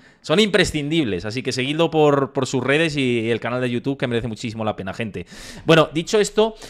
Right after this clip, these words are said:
eh, quiero cambiar un poco de tercio de, de tema cripto, a menos que, que comentéis. Por cierto, Bit of Luke, please, muchas gracias por suscribirte. Cuatro meses suscrito al canal también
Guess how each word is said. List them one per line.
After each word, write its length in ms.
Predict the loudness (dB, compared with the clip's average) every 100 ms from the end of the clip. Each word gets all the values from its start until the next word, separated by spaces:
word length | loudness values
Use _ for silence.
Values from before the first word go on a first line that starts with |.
| -8
eh, 140 | -6
quiero 160 | 0 4
cambiar 260 | 6 8 6
un 60 |
poco 180 | 6 4
de 60 | 2
tercio 320 | 2 0 4
de, 260 | 6 6
de 100 | 4
tema 260 | 0 0 0
cripto, 280 | -2 -2 0
a 40 |
menos 320 | 0 0 -4
que, 600 | -2 2 4 4 0 -4 -8
que 120 | -8
comentéis. 380 | -6 -2 -2 -2
Por 140 | 0
cierto, 280 | 0 0 0
Bit 200 | 0 0
of 180 | 0 0
Luke, 280 | -4 -4 -2
please, 260 | -2 -2
muchas 260 | -4 -2 0
gracias 240 | 0 -2
por 180 | -2 -4
suscribirte. 540 | -4 -4 -2 -2 -2 0
Cuatro 360 | 4 4 4
meses 220 | 0 -2
suscrito 300 | -4 -6 -4
al 60 | -2
canal 260 | 0 0 0
también 340 | -2 -2 -4